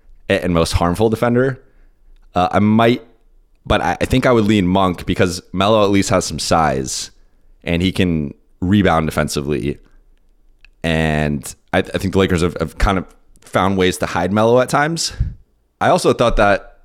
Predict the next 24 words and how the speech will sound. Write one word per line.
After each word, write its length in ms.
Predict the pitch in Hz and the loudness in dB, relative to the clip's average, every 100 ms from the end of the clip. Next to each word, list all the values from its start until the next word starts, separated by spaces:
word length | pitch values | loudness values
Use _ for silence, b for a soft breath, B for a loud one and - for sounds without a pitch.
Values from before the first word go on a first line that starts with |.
| - | -16
the 220 | 110 110 104 | -2 0 2
final 340 | 120 127 117 | 2 2 2
play 220 | - 113 | 2 2
from 180 | 107 98 | 2 0
O 100 | 98 | 0
K 140 | 98 | 0
C 220 | 92 - 95 | 0 0 -2
was 160 | 85 | -2
a 40 | 85 | -4
brilliant 560 | - 113 123 113 - | -2 2 4 2 0
set, 440 | - 101 80 - 87 | -2 0 0 -2 -10
because 680 | - 98 90 82 - - - _ _ _ _ _ _ _ - | 0 2 4 0 -6 -10 -16 _ _ _ _ _ _ _ -2
they 260 | 113 143 | 2 2
completely 640 | 147 143 104 - 120 113 107 | 2 -2 -2 0 0 0 -4
targeted 720 | - 92 87 78 69 67 71 - - _ - _ _ _ _ _ _ _ _ _ _ 85 | 0 0 0 0 -2 -4 -10 -16 -20 _ -20 _ _ _ _ _ _ _ _ _ _ 0
Russ, 540 | 104 101 98 - - - | 2 2 0 -2 -4 -8
Kent, 400 | - 104 92 82 - _ _ _ _ _ | -4 -2 0 -2 -8 _ _ _ _ _
I 60 | 120 | 0
mean, 140 | 113 | 2
uh, 180 | 98 85 | 2 2
Russ, 480 | 104 107 101 - - | 2 2 2 -2 -2
Melo, 420 | 98 90 90 87 - | 0 2 2 0 -2
and 460 | 87 82 80 85 - _ _ _ | -2 -2 -2 -6 -12 _ _ _
Malik. 440 | 78 95 90 71 | -4 0 0 -2